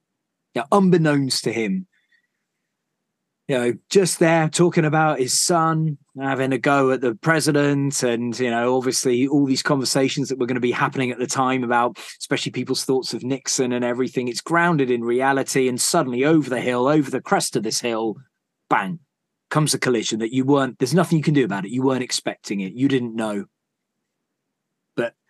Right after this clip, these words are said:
Johnny has this, that smell of burning rubber, that sense of black ice, 'cause he can't remember the accident when he was young, but the visions come back.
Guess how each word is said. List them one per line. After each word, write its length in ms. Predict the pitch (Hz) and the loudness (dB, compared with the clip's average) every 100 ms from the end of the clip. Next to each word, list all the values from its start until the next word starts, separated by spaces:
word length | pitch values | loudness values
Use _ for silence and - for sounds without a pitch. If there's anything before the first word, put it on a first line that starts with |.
| _ _ _ _ _ _ | _ _ _ _ _ _
Johnny 260 | 156 131 120 | -2 0 0
has 220 | 131 113 | 0 -2
this, 140 | 110 | -4
that 260 | 95 117 - | -4 -4 -4
smell 420 | - - 156 131 | -2 2 2 2
of 140 | 117 95 | 0 0
burning 380 | 135 120 113 110 | 0 0 -2 -2
rubber, 420 | 113 92 95 - | -2 -2 -6 -4
that 180 | 127 - | -4 0
sense 400 | - 143 139 - | 2 2 0 -2
of 120 | 123 147 | -2 0
black 260 | 131 - | 0 2
ice, 480 | 139 123 90 - - | 0 0 -2 -2 -2
'cause 140 | 123 | -2
he 80 | 147 | -2
can't 220 | 143 170 | 2 2
remember 340 | 147 143 156 135 | 2 0 2 0
the 100 | 127 | 0
accident 600 | 139 - - 117 113 107 | 0 0 -2 -2 -4 -6
when 120 | 110 | -6
he 100 | 117 | -4
was 200 | 107 113 | -4 -4
young, 400 | 117 117 107 98 | -2 -2 -2 -4
but 160 | 123 120 | -4 -6
the 80 | |
visions 580 | 110 147 143 135 117 110 | -4 -2 0 0 -2 -4
come 300 | - 120 110 | -4 -4 -2
back. 420 | 113 104 101 - | -2 -4 -8 -18